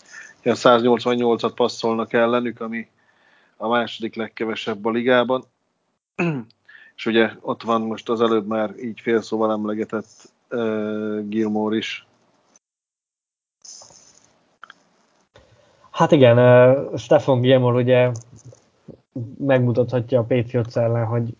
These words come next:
Speaker 2: jó vagy rossz ötlet volt-e őt elcserélni, ezt most nyilván s-, ö, csapat szempontjából, vagy, vagy egyén, vagy más szempontokból is lehet nézni, hogy,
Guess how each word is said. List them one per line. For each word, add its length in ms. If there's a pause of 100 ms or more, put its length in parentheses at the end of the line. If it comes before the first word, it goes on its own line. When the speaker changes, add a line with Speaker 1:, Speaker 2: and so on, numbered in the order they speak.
(300)
Speaker 2:
jó 280
vagy 180
rossz 240
ötlet 340
volt-e 380
őt 220
elcserélni, 680
ezt 140
most 180
nyilván 520 (2000)
s-, 260
ö, 320
csapat 340
szempontjából, 840
vagy, 360
vagy 320
egyén, 340
vagy 160
más 540
szempontokból 720
is 120
lehet 320
nézni, 680 (320)
hogy, 260